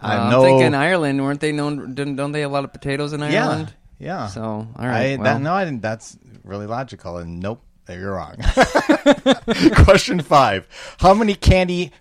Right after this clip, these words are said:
Speaker 1: poisoning cases have been reported on Halloween? Zero, sixteen, forty-eight, or a hundred thirty-two?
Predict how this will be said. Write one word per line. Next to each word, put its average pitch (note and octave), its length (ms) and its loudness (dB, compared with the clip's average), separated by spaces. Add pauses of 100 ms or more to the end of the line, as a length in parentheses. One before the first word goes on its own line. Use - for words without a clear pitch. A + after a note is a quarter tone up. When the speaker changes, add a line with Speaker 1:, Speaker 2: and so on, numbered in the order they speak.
Speaker 1:
poisoning D#3 640 0
cases G2 560 -6
have G#2+ 220 -2
been B2 160 -4
reported A2 560 -6
on F#2 260 -10
Halloween? F2 800 -10 (680)
Zero, G2+ 720 0 (680)
sixteen, C3+ 1200 -6 (680)
forty-eight, A2 1080 -6 (340)
or F2+ 220 -12
a E2+ 40 -14
hundred A#2+ 460 -8
thirty-two? F2 840 -12